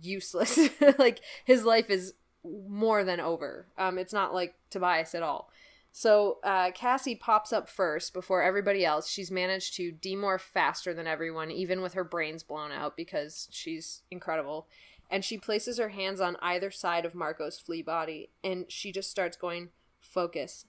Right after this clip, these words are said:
let go of the fear, focus on yourself, picture yourself, just let everything else go." And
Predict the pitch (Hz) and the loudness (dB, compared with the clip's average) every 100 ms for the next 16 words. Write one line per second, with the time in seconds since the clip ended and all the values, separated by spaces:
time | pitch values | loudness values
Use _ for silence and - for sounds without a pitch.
0 | - 170 170 196 180 185 185 160 147 127 | -8 -6 -2 0 0 0 -4 -6 -6 -8
1 | 165 _ 175 170 185 180 175 170 - 151 | -14 _ -8 -8 -10 -10 -10 -10 -8 -6
2 | 87 - _ 180 - 180 175 185 170 160 | -8 -12 _ -16 -10 -8 -8 -8 -10 -10
3 | - - 196 - 175 - 180 170 175 180 | -12 -14 -12 -6 -6 -4 -6 -6 -8 -8
4 | 170 160 - - 147 131 139 - _ _ | -8 -8 -10 -8 -6 -6 -8 -14 _ _
5 | _ _ _ - 196 190 | _ _ _ -4 -2 -2